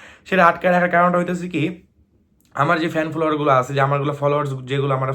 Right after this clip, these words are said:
ফ-, আহ, ফলো করে আর কি, সেসব ভাই ব্রাদারকে বলতেছি, তাদের জন্য আমার যেটা মনে হইতেছে যে এই ভিডিওটা তাদের জন্য ইম্পর্টেন্ট, so সেই টপিকসটা তাদের জন্য প্রথমে আমি তুলে ধরছি,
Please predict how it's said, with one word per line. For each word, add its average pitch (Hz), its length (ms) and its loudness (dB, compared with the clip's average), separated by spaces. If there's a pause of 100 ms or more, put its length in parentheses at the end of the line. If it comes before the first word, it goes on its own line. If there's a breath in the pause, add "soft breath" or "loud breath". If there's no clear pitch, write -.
ফ-, 123 180 -6
আহ, 123 160 -4
ফলো 143 240 0
করে 123 180 -2
আর 117 120 -2
কি, 170 60 -4 (140)
সেসব 143 280 -6
ভাই 127 120 -2
ব্রাদারকে 127 420 -6
বলতেছি, 113 280 -8 (440 loud breath)
তাদের 156 300 0
জন্য 180 180 0 (180)
আমার 160 160 4 (100)
যেটা 165 240 0
মনে 165 120 0
হইতেছে 147 260 -6
যে 156 100 -2
এই 160 100 -6
ভিডিওটা 156 260 -2
তাদের 151 160 -2
জন্য 160 120 -4 (120)
ইম্পর্টেন্ট, 156 520 2
so 180 140 -8
সেই 190 160 -4
টপিকসটা 175 340 -4
তাদের 147 180 -2
জন্য 147 100 -4 (100)
প্রথমে 160 260 -2
আমি 147 140 -4
তুলে 165 200 0
ধরছি, 113 260 -8